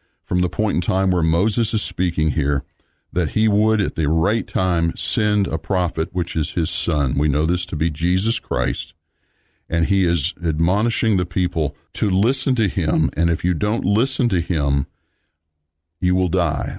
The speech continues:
I will require your life. So this is what the Israelites were looking for. They were looking for, in this particular case, a prophet. So we want to go now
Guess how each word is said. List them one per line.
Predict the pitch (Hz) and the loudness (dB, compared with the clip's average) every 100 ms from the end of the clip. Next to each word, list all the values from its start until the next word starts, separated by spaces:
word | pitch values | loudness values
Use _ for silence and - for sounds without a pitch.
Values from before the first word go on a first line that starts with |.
| - | -2
I | 82 | 0
will | 85 | 2
require | 80 78 - 87 82 76 | 0 -2 -2 0 2 2
your | 73 | 0
life. | 71 80 76 - _ _ _ _ _ _ _ _ _ | 2 0 -2 -6 _ _ _ _ _ _ _ _ _
So | - 95 | -4 0
this | 123 147 | 0 0
is | 127 | 0
what | 135 120 | 0 2
the | 107 | 2
Israelites | 110 104 104 95 92 - | 2 2 2 0 -2 0
were | 87 | 0
looking | 101 98 85 | 0 0 -2
for. | - 76 | 0 0
They | 80 | 2
were | 87 90 | 2 2
looking | 104 - 123 | 0 0 -2
for, | 117 - 98 95 - | -2 0 2 2 0
in | 90 | 0
this | 98 | 0
particular | - 90 98 90 82 78 | -2 -4 -4 -2 -2 -2
case, | - 85 80 - - _ _ _ _ - | -2 0 0 -2 -8 _ _ _ _ -8
a | 73 | -8
prophet. | - - 107 107 101 - - - _ _ _ _ _ _ _ _ - | -8 -6 -2 0 -2 -4 -8 -10 _ _ _ _ _ _ _ _ -14
So | - 101 | -4 0
we | 92 | 2
want | 104 135 | 2 2
to | |
go | 117 113 | 0 2
now | 98 95 92 | 2 2 0